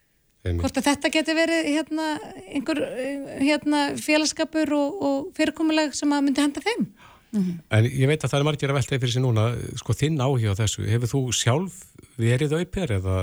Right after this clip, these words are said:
Speaker 1: eða fengið au pair?
Speaker 2: Nei, hvorugt. En fjölmargar vinkonur mínar hafa reynt þetta fyrirkomulag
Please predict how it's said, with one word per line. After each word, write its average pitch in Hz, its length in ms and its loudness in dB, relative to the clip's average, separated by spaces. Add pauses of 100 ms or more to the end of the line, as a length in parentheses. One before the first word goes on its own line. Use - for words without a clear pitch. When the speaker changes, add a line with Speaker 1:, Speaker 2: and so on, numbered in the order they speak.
(140)
Speaker 1:
eða 95 220 -2
fengið 117 400 0 (160)
au 170 60 0
pair? 143 260 -6 (100)
Speaker 2:
Nei, 214 600 2 (120)
hvorugt. - 960 -4
En 240 300 -2
fjölmargar 311 580 0
vinkonur 196 300 0
mínar 214 260 0
hafa 233 220 2
reynt 220 180 2
þetta 196 160 -4
fyrirkomulag 226 540 0